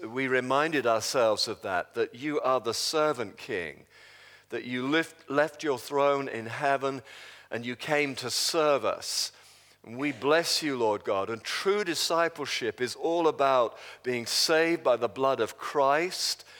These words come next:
and then taking on the servant towel, as it were, and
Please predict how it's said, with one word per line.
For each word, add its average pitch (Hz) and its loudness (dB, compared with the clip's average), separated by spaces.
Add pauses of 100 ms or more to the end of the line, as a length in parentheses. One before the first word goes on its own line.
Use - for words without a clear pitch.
(220)
and 123 -8
then 147 0
taking 160 -2
on 143 0
the 110 -2
servant 147 0
towel, 156 2
as 110 -4
it 113 -6
were, 110 2
and 104 -2